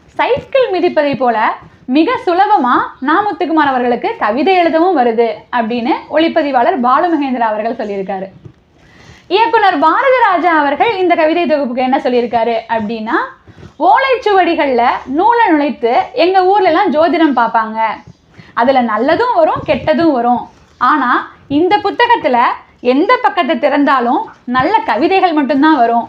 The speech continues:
அப்படின்னு இயக்குனர் பாரதி ராஜா அவர்கள் சொல்லியிருக்காரு. இந்த புத்தகத்துல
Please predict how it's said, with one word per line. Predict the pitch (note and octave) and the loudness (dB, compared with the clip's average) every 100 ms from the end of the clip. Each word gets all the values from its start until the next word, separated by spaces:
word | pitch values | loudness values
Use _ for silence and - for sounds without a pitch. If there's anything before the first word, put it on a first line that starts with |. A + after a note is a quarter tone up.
| - | -4
அப்படின்னு | A#3 A3+ A#3 A#3+ G#4 | -4 -2 -2 -2 -2
இயக்குனர் | C#4+ E4 E4 C#4 A#3 | 0 0 0 -2 0
பாரதி | A3+ C4 F4 | 0 0 0
ராஜா | D#4 A#3 A3+ | 0 0 0
அவர்கள் | G#3+ G#3 A3 | -2 -4 -6
சொல்லியிருக்காரு. | A3+ G3+ G3 G3 F#3+ - - - _ _ _ - - - | -6 -6 -6 -8 -12 -14 -20 -20 _ _ _ -20 -20 -10
இந்த | - G4+ A#4 G#4 | -2 0 0 -2
புத்தகத்துல | G#4+ B4 A#4 E4 | -2 0 0 2